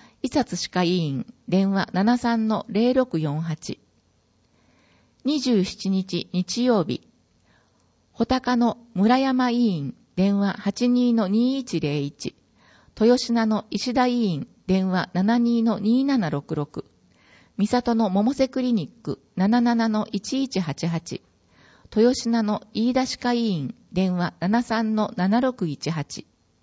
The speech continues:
三の三、九月の児童館の予定。休館日は日曜祝日です。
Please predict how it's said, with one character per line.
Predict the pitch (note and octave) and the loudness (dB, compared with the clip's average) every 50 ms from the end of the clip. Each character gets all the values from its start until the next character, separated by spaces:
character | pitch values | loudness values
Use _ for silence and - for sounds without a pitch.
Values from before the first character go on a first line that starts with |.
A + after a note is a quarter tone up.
| _ _ _ _ _ _ - | _ _ _ _ _ _ -4
三 | - A#3+ C4+ C4 C4+ | 0 2 2 2 2
の | C4+ C4+ B3+ | 2 0 0
三、 | - - B3 B3 A#3+ A#3+ - - _ _ _ _ _ _ _ - | 0 0 0 2 0 -2 -4 -10 _ _ _ _ _ _ _ -10
九 | - D#4 D#4 | -6 -2 2
月 | D4+ C4+ A#3+ - F3 | 2 2 2 2 -2
の | F3+ E3 D3+ | -2 -2 -2
児 | - F3+ F#3+ | -2 0 4
童 | C4 C#4 C4+ C4 | 6 6 6 4
館 | - G3 F3+ E3 D3+ | 2 0 -2 0 0
の | D3 C#3 | -2 -2
予 | C3+ C3+ | -2 -2
定。 | - - C#3+ C#3 C#3 C3+ - _ _ _ _ _ _ _ _ _ _ _ _ _ _ _ _ - | -4 -2 -2 -2 -2 -2 -6 _ _ _ _ _ _ _ _ _ _ _ _ _ _ _ _ -4
休 | - - C#4+ D4+ | 2 4 4 4
館 | - - D4 C#4+ A#3+ G#3+ | 4 2 2 2 2 2
日 | F3+ D3 | 2 2
は | C3+ D3 C3+ - _ _ _ - | 2 2 0 -2 _ _ _ 0
日 | F#3+ G3 - - A#3+ B3 | 0 0 0 0 0 2
曜 | C4+ A3+ D#3+ | 4 4 4
祝 | - - - - G3 F#3+ | 2 -2 -6 -4 -4 -2
日 | F#3+ G3 - - F3 | -2 -2 -4 -2 -2
で | E3+ F3+ | -2 -2
す。 | - - C#3 - | -2 -4 -6 -8